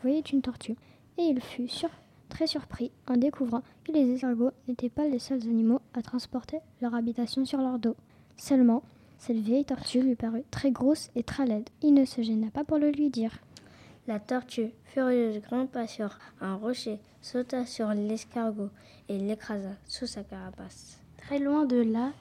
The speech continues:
Speaker 3: une jeune tortue qui paraît en vacances rencontra en chemin un vieil escargot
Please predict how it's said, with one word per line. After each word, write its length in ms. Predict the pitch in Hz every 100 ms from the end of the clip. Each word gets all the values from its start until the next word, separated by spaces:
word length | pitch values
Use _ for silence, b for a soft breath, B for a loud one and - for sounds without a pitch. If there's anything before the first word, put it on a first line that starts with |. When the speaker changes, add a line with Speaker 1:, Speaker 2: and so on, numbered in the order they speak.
| - 233
Speaker 3:
une 240 | 233 226
jeune 260 | 214 262 277
tortue 440 | 262 233 - 269
qui 200 | 262 -
paraît 480 | 233 240 233 220 247
en 100 | 233
vacances 680 | 202 214 214 226 247 - - b b b b
rencontra 560 | 233 247 247 233 - 254
en 220 | 269 233
chemin 560 | - 233 226 226 240 294 _ b b b b 247
un 140 | 233
vieil 380 | 208 214 254 262
escargot 580 | 240 - 240 220 233